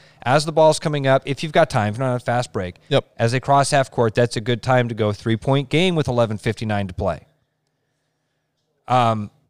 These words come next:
Speaker 1: and just constant reminders like that. I, dude, I'm with you. I've had a really good, I, I like to talk about Andy Woodley with you 'cause I love Andy. He's an awesome dude, and you remind me a lot of Andy. I had a really good
Speaker 2: Former rival.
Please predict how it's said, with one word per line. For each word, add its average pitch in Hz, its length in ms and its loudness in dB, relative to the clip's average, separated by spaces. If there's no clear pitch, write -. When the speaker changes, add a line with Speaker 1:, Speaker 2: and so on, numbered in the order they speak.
Speaker 1:
and 131 160 0
just 131 200 -2
constant 139 500 0
reminders 117 580 0
like 110 260 0
that. - 220 -14
I, 120 100 -4
dude, 131 180 -2
I'm 147 160 2
with 156 220 -2
you. - 140 -12
I've 101 280 -6
had 143 160 2
a 151 40 2
really 175 280 2
good, - 300 0
I, 135 180 2
I 156 140 0
like 180 140 2
to - 80 -18
talk 127 180 2
about 113 220 -2
Andy 110 260 -4
Woodley 98 300 -4
with 90 180 -10
you 87 100 -10
'cause 95 160 -8
I 120 100 4
love 117 340 2
Andy. 98 240 -2
He's 90 140 -6
an 98 140 -6
awesome 113 420 -2
dude, 95 360 -2
and 113 160 0
you 123 120 2
remind 113 400 2
me 107 100 -2
a 98 60 -2
lot 92 220 -2
of 117 180 2
Andy. 80 340 -12
I 131 120 0
had 170 100 4
a 185 60 2
really 165 320 2
good 143 180 2
Speaker 2:
Former 175 280 6
rival. 123 440 4